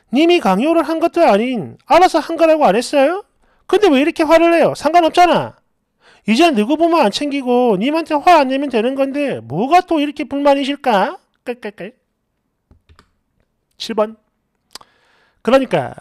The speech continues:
너는 되고 네 마누라는 안 되는 이유가 네가 남자라서 사위라서 이거냐? 겨우 그딴 거야? 그게 이유냐고.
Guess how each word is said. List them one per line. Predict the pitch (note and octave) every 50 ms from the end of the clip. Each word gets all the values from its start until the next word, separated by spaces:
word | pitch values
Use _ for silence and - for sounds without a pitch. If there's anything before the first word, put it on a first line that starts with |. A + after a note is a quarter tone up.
| - -
너는 | D#3+ G3 B3+ D4 D4+ D4+ D4+ C#4+
되고 | - B3+ B3+ C4+ A3+ A#3+ A#3+
네 | A3 G3 A#3 C4
마누라는 | B3 G3 E3 E3+ G3+ A#3 B3 B3 A#3+ C4 C4
안 | F#3 D#3+ E3
되는 | F3 A3 A3+ B3 B3 A3+
이유가 | E3 D#3 F#3 G#3 G3+ F#3 E3 D#3+ E3+ F3
네가 | D#3+ C3 A#2+ C#3+ D3+ G3+ G#3+ G#3+
남자라서 | G3 E3+ F3 G3+ A#3+ A#3+ B3 A#3+ A3+ F#3 D3+ - - A3 F#3+ B2+ - -
사위라서 | - - - - D4+ E4 D#4+ D4 C4+ C#4 C4+ C#4 - A#3+ G#3 D#3
이거냐? | D3+ E3 G3+ A#3+ B3+ B3+ A#3+ C4+ E4+ G4 - _ _ _ _ _
겨우 | - - B3+ C4+
그딴 | - - E3+ - - C4+ C#4 D4+ D4+
거야? | C#4 B3 A3 A3+ D4+ F#4 F#4 -
그게 | - G3 G#3+ A#3+
이유냐고. | F3 D#3 D#3+ G#3 B3+ C4 G#3+ D3 C3 A#2 A#2+ B2 B2+ - - C3+